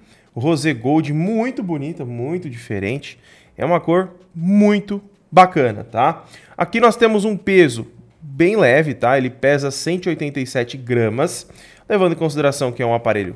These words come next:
que dobra, né? Nós temos um peso consideravelmente ok,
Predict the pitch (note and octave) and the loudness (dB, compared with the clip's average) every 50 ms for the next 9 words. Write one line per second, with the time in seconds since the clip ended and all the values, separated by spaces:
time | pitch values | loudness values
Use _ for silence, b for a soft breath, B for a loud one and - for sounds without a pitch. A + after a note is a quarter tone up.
0 | - _ _ - - F#3+ D#3 B2 A#2+ A2+ C3+ E3 E3+ B2+ A2 G2 G2+ G2+ B2 D3 | -14 _ _ -14 -12 -10 -2 2 4 6 6 6 6 4 -2 -8 -8 -8 -6 -8
1 | F#3 F3+ b b b b b b b b - - - - F3 E3 F3 E3 E3+ E3 | -8 -8 b b b b b b b b -8 -8 -2 -2 0 0 0 0 0 -2
2 | D#3+ - C#3+ D3 C#3+ C#3+ D#3 D#3 - _ _ _ - F#3 F3 E3 E3 E3+ D#3 D3 | 0 0 0 0 0 -2 -6 -10 -10 _ _ _ -4 -4 -4 -2 2 2 2 4
3 | C#3 C3+ A#2+ B2 C3 C3+ - E3+ D#3+ D#3+ - F3 E3+ D#3 A#2 A2 - - | 2 2 -2 -2 -4 -4 -2 -2 -2 0 2 2 2 2 0 -2 -10 -20